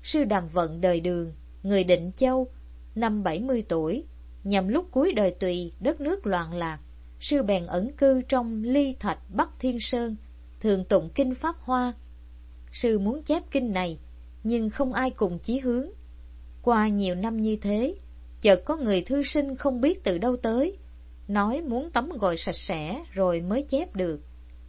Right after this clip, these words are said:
Liền vào lúc sáng sớm ăn xong tắm gội, mặc áo sạch, thọ tám giới, vào tịnh thất, miệng ngậm đàn hương, đốt hương, treo phan, lặng lẽ sao chép,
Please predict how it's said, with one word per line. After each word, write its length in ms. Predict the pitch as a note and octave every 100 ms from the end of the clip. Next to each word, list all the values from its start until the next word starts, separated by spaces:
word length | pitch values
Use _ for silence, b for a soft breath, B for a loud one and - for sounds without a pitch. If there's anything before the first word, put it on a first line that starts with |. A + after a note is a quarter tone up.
| -
Liền 380 | G3+ G#3 G3 F#3
vào 180 | G3+ G3
lúc 160 | D4+
sáng 240 | - C#4+ F4
sớm 320 | - B3 D#4+ A4+ -
ăn 220 | C4 B3
xong 320 | - A#3+ A3 -
tắm 260 | A3+ F#4
gội, 320 | A3+ F3+ D#3+ E3 b b -
mặc 180 | G3+ F#3
áo 160 | C4 F4
sạch, 260 | - F#3 - - - -
thọ 280 | A3+ F3+ F3+
tám 320 | A3+ A3+ E4+
giới, 400 | A3+ A3+ C#4 G4+ - - -
vào 240 | F#3 G3+
tịnh 280 | F#3 G3+ F3+
thất, 260 | - E4+ G4+ - - -
miệng 300 | G3 F3+ F3+
ngậm 260 | F#3+ E3 F#3
đàn 260 | G3 F3+
hương, 400 | E3+ A#3 C#4 C4+ C4 -
đốt 200 | B3+ F#4
hương, 360 | - B3+ B3+ B3
treo 200 | - C#4
phan, 340 | C4+ C4+ C4+ C4 - - - -
lặng 240 | F#3 F3+
lẽ 240 | F3+ E3+
sao 280 | - - C4
chép, 300 | B3+ C#4+ F4+